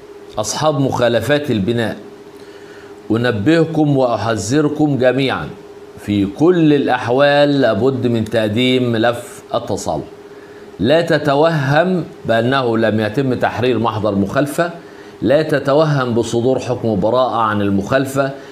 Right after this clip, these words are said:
لا تتوهم بقفل باب المخالفة بسداد الغرامة مثل قيمة الأعمال الصادر بها حكم المحكمة. كل هذا لا يعفيك من تقديم ملف التصالح،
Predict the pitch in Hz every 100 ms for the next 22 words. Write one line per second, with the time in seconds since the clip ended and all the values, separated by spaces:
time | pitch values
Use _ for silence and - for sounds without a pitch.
0 | - 95 147 160 151 143 147 147 143 147
1 | 147 - - 101 120 117 156 156 135 120
2 | 107 123 143 90 80 - - 113 117 110
3 | 139 139 - 92 80 - 104 107 110 135
4 | 143 139 113 113 131 131 110 101 98 135
5 | 127 151 147 120 107 110 107 123 135 101
6 | 80 - - 95 - 147 127 113 135 113
7 | 139 - 120 113 98 143 135 135 - -
8 | - - 170 180 156 131 120 117 120 143
9 | 160 156 131 156 160 156 - 131 135 127
10 | 110 107 143 135 117 117 107 110 98 117
11 | 127 123 117 104 117 117 - - - -
12 | 107 107 107 123 117 117 113